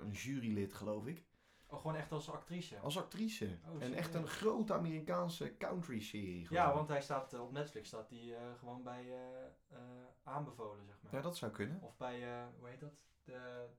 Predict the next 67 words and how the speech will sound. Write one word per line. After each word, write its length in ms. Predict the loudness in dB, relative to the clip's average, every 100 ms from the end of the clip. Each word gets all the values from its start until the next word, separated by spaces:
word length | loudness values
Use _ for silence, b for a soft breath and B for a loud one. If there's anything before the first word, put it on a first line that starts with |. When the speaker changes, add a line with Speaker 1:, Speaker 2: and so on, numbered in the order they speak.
| _ _ _
Speaker 2:
top 240 | -8 -8 -10 _ _ _ -16
nog 180 | -14
wat? 160 | -12 -14 -14
Nou, 180 | -16 -14
in 60 | -12
ieder 160 | -12
geval 320 | -8 -8 -8 -14 -16
gewoon 200 | -6 2
Speaker 1:
Ja. 140 | 4
Speaker 2:
bij 80 | 4
de 60 | 0
bekende 380 | -6 -8 -6 -6
Speaker 1:
Hij 260 | -4 -2
staat 160 | 4 6
op 80 | 6
Speaker 2:
series 140 | 4 4
Speaker 1:
Netflix, 200 | 0 -2
Speaker 2:
van 100 | 0
Speaker 1:
gewoon 120 | 4 6
Speaker 2:
Netflix, 180 | 6 6
Speaker 1:
van 80 | 4
gehoord. 160 | 4
Speaker 2:
ja. 120 | 4 2
Speaker 1:
Ja. 100 | 2 B B B
Maar 120 | 8 8
goed, 180 | 8
daar 160 | 8 8
zijn 240 | 8 6
de, 60 | 6
en 240 | 6 8
daar 100 | 8
zit 200 | 6 6
ook 140 | 4 4
één 280 | 4 4 4
gedeelte 380 | 4 4 4 2
in 40 |
dat 140 | 2 4
zij 140 | 4
echt 200 | 4 2
een 80 | 2
nummertje 300 | 2 2 0
speelt. 280 | 0 0 0
Dus 160 | -2
Ilse 200 | -2 0
de 60 | 2
Lange, 280 | 2 4 4
die 100 | 2
speelde 320 | 2 0 2
daar 220 | 2 2
voor 100 | 2
heel 180 | 4 4
Amerika 500 | 6 4 4 2 0
een 80 | 0
nummertje. 340 | 0 -2 -4
Dus 120 | -8 -2
dat 120 | -2
is 60 |
best 140 | 0 -4
wel 80 | -6
te 100 | -2
gek. 100 | 0
Speaker 2:
Oh, 80 |
dat 100 | 0
is 60 | -2
wel 100 | -6
vet, 260 | -4 -4 -6
ja. 180 | -12